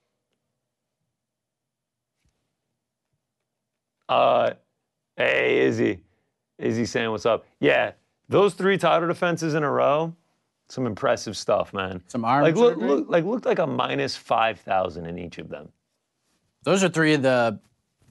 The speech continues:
Speaker 2: those might have been three of the top ten title defenses we've ever seen. Like, the Zombie one was incredible.
Speaker 1: The Zombie one was just like,
Speaker 2: It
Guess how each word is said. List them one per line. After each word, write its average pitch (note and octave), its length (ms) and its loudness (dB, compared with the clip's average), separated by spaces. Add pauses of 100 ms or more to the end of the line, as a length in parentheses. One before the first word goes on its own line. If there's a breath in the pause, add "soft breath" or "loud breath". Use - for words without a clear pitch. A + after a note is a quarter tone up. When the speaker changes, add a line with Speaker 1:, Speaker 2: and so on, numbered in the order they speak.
(800)
Speaker 2:
those D#3+ 160 4
might F#3+ 80 6
have F3+ 100 4
been D3+ 160 0
three D3 260 0
of C#3 100 2
the B2+ 60 -2
top C3+ 320 -2
ten A#2+ 500 -2 (760)
title C3 260 2
defenses G2+ 540 -6
we've G#2+ 100 -10
ever G#2 200 -4
seen. E2+ 400 -16 (720)
Like, C3 180 -4
the C3+ 80 -2
Zombie D#3+ 380 2
one D#3+ 200 4
was B2+ 180 -4
incredible. G#2 880 -6
Speaker 1:
The A#2+ 100 -4
Zombie D3+ 300 0
one D3 220 0
was A2+ 180 -2
just A#2 240 -4
like, A#2 240 2
Speaker 2:
It - 60 -18